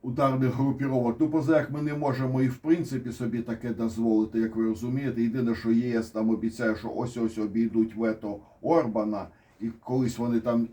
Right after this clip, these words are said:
зійдуться і кажуть, що будуть обговорювати, як обійти вето страшного Орбана,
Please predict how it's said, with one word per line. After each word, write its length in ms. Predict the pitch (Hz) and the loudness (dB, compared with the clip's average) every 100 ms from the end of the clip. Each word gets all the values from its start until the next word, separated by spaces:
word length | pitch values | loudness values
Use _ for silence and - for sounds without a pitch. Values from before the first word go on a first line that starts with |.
| - | -8
зійдуться 680 | 110 143 127 113 113 - | -4 2 2 4 2 2
і 100 | 113 | 2
кажуть, 340 | 117 117 113 113 | 2 -2 -2 -2
що 100 | 113 | -2
будуть 300 | 110 113 110 | 2 2 2
обговорювати, 680 | 110 113 117 110 110 107 113 | 0 2 2 4 4 2 0
як 240 | 117 113 | 0 -2
обійти 380 | 110 113 113 113 | -2 -2 0 0
вето 300 | 110 110 104 | 0 -2 -6
страшного 760 | - 110 110 - 110 113 123 | -8 -4 -4 -6 -6 -4 0
Орбана, 500 | 156 139 117 113 104 | 0 0 0 0 0